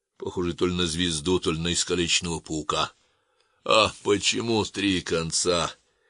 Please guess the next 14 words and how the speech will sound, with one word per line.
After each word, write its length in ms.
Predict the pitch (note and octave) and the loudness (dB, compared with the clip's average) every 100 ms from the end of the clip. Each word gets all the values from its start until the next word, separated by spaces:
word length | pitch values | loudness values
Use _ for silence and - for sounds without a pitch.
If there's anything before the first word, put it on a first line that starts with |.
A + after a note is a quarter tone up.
| _ _ - | _ _ -14
спросил 640 | - - D#2 C#2+ - D#2 | -12 -4 -2 0 -2 -4
он. 140 | D2 - | -6 -6
«Почему 680 | - A2 - C3 B2 A#2+ F#2 - | -6 -2 -2 -2 2 2 2 -2
три?» 480 | - - A2+ F#2 - _ _ _ _ _ _ _ - | -6 0 2 2 0 _ _ _ _ _ _ _ -12
Пришлось 460 | D2+ - E2+ D#2+ F2 | -6 -4 -2 -2 -2
ещё 280 | D#2+ - | -2 -2
кивнуть 480 | E2+ F#2 E2+ F2+ E2+ | -2 -2 -2 0 -2
головой, 600 | D#2+ F#2 F#2 F2 F2+ G2 G2+ | 4 6 6 6 6 8 6
указывая 520 | F#2 G2+ G2 F#2 G2 | 4 6 6 6 0
на 80 | F#2+ | 0
повязку, 480 | G2 F#2+ G2 F2+ - | 2 6 6 4 -4
пока 240 | F2 F#2+ | -2 0
охранники 500 | F2 F#2+ F#2+ F2+ F#2+ | 2 0 0 -2 -6
поняли, 420 | - G2 F#2+ F#2 | -2 0 2 -2